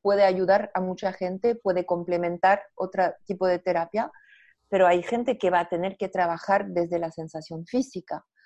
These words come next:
Hay gente que va a tener que pasar quizás años en psicoanálisis porque la regularidad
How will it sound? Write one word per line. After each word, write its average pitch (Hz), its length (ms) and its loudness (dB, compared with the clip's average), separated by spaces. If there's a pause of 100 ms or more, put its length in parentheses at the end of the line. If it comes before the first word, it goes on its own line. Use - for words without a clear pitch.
(340)
Hay 180 140 2
gente 208 300 -2
que 180 100 0
va 170 100 4
a 170 80 2
tener 185 260 -2
que - 280 0 (160)
pasar 208 540 2 (520)
quizás 208 520 0
años 247 340 0
en 196 120 -4
psicoanálisis 190 840 -2
porque 185 280 0
la 165 160 6
regularidad 170 880 4